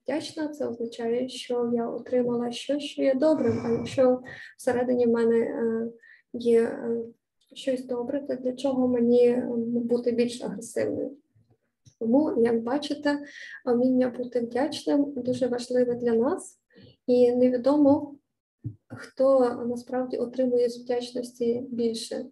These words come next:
Той, кому ми дякуємо, е, чи той, хто дякує,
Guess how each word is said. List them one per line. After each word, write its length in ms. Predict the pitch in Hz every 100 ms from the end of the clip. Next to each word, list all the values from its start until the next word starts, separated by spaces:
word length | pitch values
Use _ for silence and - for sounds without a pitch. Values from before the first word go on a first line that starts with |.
| -
Той, 280 | 240 233
кому 540 | - 254 240 311 370 - _ _ _ _ _ -
ми 160 | 269
дякуємо, 720 | 269 262 269 285 277 277 302 - _ _ _ _ _ _ _ -
е, 300 | 247 240 247 -
чи 240 | - 254
той, 280 | 240 269 254 - -
хто 460 | - 262 226 - - _
дякує, 580 | - 233 220 220 233 247